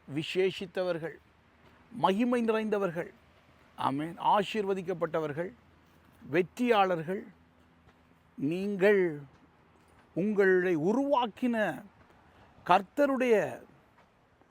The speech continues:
ஆலயத்தினுடைய பூரணங்களினால் நிரப்பப்பட்டவர்களாக, ஆலயங்களாக,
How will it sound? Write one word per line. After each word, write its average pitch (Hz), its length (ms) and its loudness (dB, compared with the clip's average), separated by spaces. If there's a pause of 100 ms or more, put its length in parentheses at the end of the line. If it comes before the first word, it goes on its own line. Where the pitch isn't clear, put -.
(160)
ஆலயத்தினுடைய 208 1200 2 (1080)
பூரணங்களினால் 233 840 2
நிரப்பப்பட்டவர்களாக, 156 1160 -4 (920)
ஆலயங்களாக, 190 1000 2